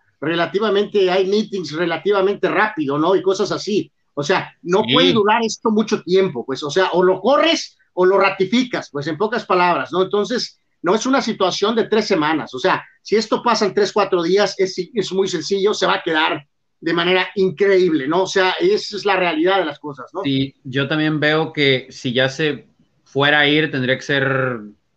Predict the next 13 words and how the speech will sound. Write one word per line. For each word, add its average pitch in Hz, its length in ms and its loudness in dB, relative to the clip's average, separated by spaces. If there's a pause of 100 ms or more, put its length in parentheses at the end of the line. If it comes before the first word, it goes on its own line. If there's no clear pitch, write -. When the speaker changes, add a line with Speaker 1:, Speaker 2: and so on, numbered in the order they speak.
(260)
Speaker 2:
ya, 143 440 0
¿no? 135 400 -6
O 117 60 -16
sea, 120 260 2
ayer, 135 320 2
hoy, 156 400 0 (420)
mañana 135 520 0
se 156 120 -4
me 143 100 0
hace 135 120 -4
hasta 135 260 -4
tarde, 123 440 0
¿no? 113 180 -16